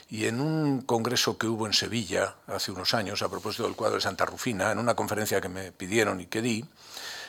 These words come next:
eh, puse esa diapositiva, vamos, puesta ya, eh, por otros medios, pero a partir de la diapositiva que yo tenía, bastante estropeada ya, rojiza, pero, y recordaré siempre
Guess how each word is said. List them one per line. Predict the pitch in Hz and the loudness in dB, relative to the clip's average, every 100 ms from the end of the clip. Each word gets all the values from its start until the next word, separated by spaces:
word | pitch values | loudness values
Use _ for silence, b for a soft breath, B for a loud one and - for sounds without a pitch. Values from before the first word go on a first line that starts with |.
| B | B
eh, | 107 | 0
puse | - 135 131 143 | 2 4 8 8
esa | - 131 | 10 8
diapositiva, | 113 98 98 95 127 101 117 | 6 2 -4 0 2 4 6
vamos, | 117 92 82 | 4 0 -2
puesta | - - - | -4 -2 0
ya, | 82 90 85 - B B - | 2 2 2 -8 B B -12
eh, | 95 82 | -8 -8
por | - 90 | -6 -6
otros | 92 92 101 | -2 0 2
medios, | 104 92 123 | 2 2 2
pero | - 87 | 4 4
a | 85 | 6
partir | 82 - 104 | 4 2 2
de | |
la | 98 | 4
diapositiva | 90 - - - 104 | 2 0 -4 2 2
que | 87 | 2
yo | 90 | -2
tenía, | 87 107 113 | -4 2 4
bastante | 104 85 - 82 95 | 6 4 2 -2 0
estropeada | - 92 95 92 87 | 2 2 6 6 8
ya, | 120 127 | 10 10
rojiza, | 104 90 135 123 110 110 | 8 4 4 4 4 4
pero, | 101 110 - B B B B B | 2 0 -4 B B B B B
y | - 117 | -2 0
recordaré | 104 107 101 127 | 6 8 10 10
siempre | 143 175 131 135 143 | 10 10 8 6 4